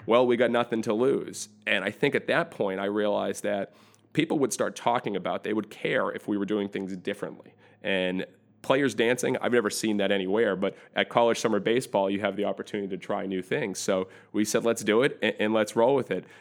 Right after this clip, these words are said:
And, uh, what I started doing was I had to learn every single thing about marketing, sales, entertainment, promotions. So I started reading about Walt Disney and P T Barnum. And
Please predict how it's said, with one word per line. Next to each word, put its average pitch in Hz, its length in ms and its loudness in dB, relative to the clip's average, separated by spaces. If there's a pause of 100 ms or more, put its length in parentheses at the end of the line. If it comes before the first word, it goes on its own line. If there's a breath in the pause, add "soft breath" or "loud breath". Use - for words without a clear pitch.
(200 loud breath)
And, 98 360 2
uh, 95 260 0 (100)
what 113 160 4
I 127 100 6
started 117 320 2
doing 104 240 2
was 98 140 0
I 107 100 2
had 120 120 0
to 101 40 0
learn 101 340 0
every 110 280 0
single 110 260 -2
thing 117 320 0
about 92 360 -2 (180 loud breath)
marketing, 104 600 2
sales, 101 720 -4
entertainment, 101 680 -2
promotions. 95 720 -4 (240 loud breath)
So 98 400 2
I 104 140 2
started 110 260 2
reading 110 340 2
about 95 260 2
Walt 101 300 0
Disney 107 460 0
and 90 120 -8
P 117 160 -4
T 110 160 -6
Barnum. 98 440 0 (560)
And 98 300 4